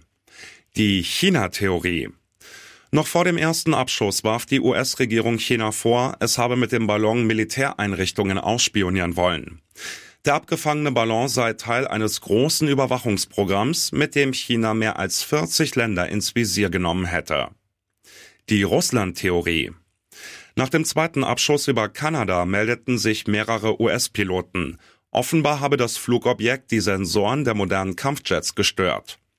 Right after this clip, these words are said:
Spezialisten äußerten daraufhin eine brisante Theorie. Russland könnte mit den Luftfahrtobjekten testen, wie schnell das U-S-Militär auf nicht identifizierbare Objekte reagieren kann.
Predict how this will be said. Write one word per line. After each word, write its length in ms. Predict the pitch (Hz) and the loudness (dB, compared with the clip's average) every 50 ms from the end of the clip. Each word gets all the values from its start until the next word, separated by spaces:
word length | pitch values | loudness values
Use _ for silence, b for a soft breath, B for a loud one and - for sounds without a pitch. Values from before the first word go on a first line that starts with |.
| B B B B B B B B B | B B B B B B B B B
Spezialisten 760 | - - - 131 - - 135 127 151 202 - - - 123 117 | -4 -2 0 0 0 0 0 0 0 -2 -4 -2 -2 0 0
äußerten 540 | 76 78 104 107 - 127 120 - - 151 135 | 0 0 0 0 0 -2 -2 -2 -2 0 0
daraufhin 460 | 139 135 135 151 143 - 160 151 147 | 0 2 0 0 0 0 -2 0 0
eine 180 | 143 143 143 | 0 0 -2
brisante 480 | 139 - 139 143 131 139 135 131 143 117 | 0 0 0 2 2 2 0 0 -2 -2
Theorie. 560 | - 131 131 127 127 123 123 147 139 101 - - - _ B B B B B B B B B B | 0 0 2 2 2 2 2 2 2 0 0 -4 -12 _ B B B B B B B B B B
Russland 680 | - - 113 143 - - 160 165 165 170 170 165 - - | 2 2 2 4 2 2 2 2 2 2 0 -2 -6 -8
könnte 480 | - - 120 123 165 196 - - 180 170 | -4 -2 -2 0 -2 -2 -2 0 2 2
mit 240 | 165 160 160 - | 4 2 2 2
den 160 | 156 143 139 127 | 2 2 2 2
Luftfahrtobjekten 1120 | 123 135 131 - - - - 123 117 117 - - 110 92 104 110 113 110 - _ 117 110 | 0 0 -2 -4 -6 -2 0 0 0 0 -2 -2 -2 0 0 0 0 -2 -2 _ -4 -4
testen, 720 | 107 - 113 104 107 - - - - 131 139 143 123 101 | -2 -2 -2 -2 0 -2 -4 -2 0 0 0 0 0 0
wie 80 | 107 101 | 0 2
schnell 260 | - - - 101 104 | 2 0 0 0 0
das 220 | 110 117 113 - 104 | 0 -2 -2 -2 0
U-S-Militär 880 | 104 95 95 120 - - 135 131 127 131 131 - 135 127 123 - - | 0 0 0 0 -2 -2 0 0 0 0 -2 -2 -2 -2 -2 -2 -2
auf 240 | 90 98 - - - | -2 -4 -2 -2 0
nicht 340 | 107 117 151 160 - - - | 0 0 0 -2 -4 -4 -2
identifizierbare 1120 | 143 131 127 131 - 135 127 - 127 110 - - - 107 104 95 90 98 98 101 104 - - | -2 0 -2 -2 -2 -4 -2 0 -2 -2 -2 -2 0 0 0 2 2 0 0 0 0 0 0
Objekte 460 | 87 80 85 82 82 - - 95 87 | -2 0 0 -2 -2 -2 -4 -2 -2
reagieren 560 | 95 92 87 90 87 85 107 110 95 85 78 | 0 0 0 -2 -2 0 -2 -2 -2 -4 -6
kann. 380 | - - 71 69 64 52 - | -6 -4 -4 -4 -4 -6 -12